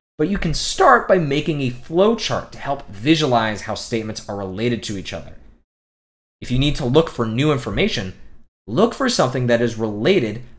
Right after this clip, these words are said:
either to what you already have or to what you need to prove. And don't overwhelm yourself. Work with only one piece of given information at a time. Lastly,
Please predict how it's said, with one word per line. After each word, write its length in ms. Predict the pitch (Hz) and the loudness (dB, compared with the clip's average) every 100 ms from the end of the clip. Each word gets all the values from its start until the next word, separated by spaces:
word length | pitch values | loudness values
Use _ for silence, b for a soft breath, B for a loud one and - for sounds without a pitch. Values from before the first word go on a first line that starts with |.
| - | -4
either 260 | 131 160 185 | 2 4 2
to 120 | 147 | 2
what 220 | 127 127 | 0 0
you 120 | 110 - | -4 2
already 320 | 123 135 120 | 2 4 0
have 480 | - 110 127 226 - - - _ | -2 -4 -4 -6 -10 -20 -20 _
or 100 | 123 | -4
to 120 | 131 143 | -2 2
what 260 | 131 123 | 2 0
you 80 | 110 | -4
need 500 | 98 107 127 113 92 | -6 0 2 2 -2
to 80 | 101 | -12
prove. 520 | - 151 127 - - - - - _ _ _ _ _ - | 0 2 2 0 -14 -20 -20 -20 _ _ _ _ _ -8
And 100 | 165 | 4
don't 240 | 269 349 | 4 6
overwhelm 480 | 302 311 165 202 247 | 2 4 6 4 4
yourself. 480 | 117 - - - b b b - | 0 -2 -6 -10 b b b 4
Work 240 | 190 - | 4 6
with 200 | 165 156 | 2 2
only 340 | 151 147 127 113 | -2 0 -2 -4
one 360 | 87 143 262 | -2 0 0
piece 240 | 254 180 147 | 0 -2 -2
of 140 | 110 | 0
given 200 | 156 196 | 0 0
information 520 | 190 208 123 110 127 90 | 0 0 -2 -4 -4 -6
at 100 | 98 | -8
a 60 | 98 | -8
time. 280 | - 71 - - - _ _ _ _ _ _ _ - - | -10 -14 -16 -20 -20 _ _ _ _ _ _ _ -12 0
Lastly, 480 | 101 117 117 92 | 4 6 4 -4